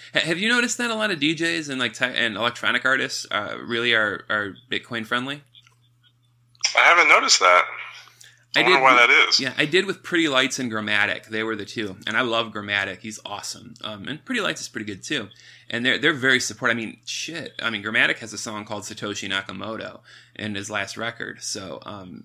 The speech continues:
Speaker 1: I mean, they're re-, he's real supportive. But, yeah, I, I, it, it seems to fit in. Like, when I was at the Detroit Electronic Music Festival, I saw one or two crypto shirts, and I never happened to see those in the wild. That's,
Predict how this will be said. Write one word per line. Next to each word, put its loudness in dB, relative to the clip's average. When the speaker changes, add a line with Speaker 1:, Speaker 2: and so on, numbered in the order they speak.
Speaker 1:
I -12
mean, -10
they're 2
re-, 0
he's -2
real -2
supportive. -8
But, -8
yeah, 0
I, -2
I, -2
it, -6
it -6
seems -4
to -8
fit -6
in. -2
Like, -12
when 0
I 4
was -4
at -2
the -2
Detroit -4
Electronic -4
Music -6
Festival, -8
I -6
saw -6
one -8
or -6
two -8
crypto -2
shirts, -8
and -10
I -2
never 2
happened -8
to -12
see -10
those -10
in -14
the -14
wild. -10
That's, -10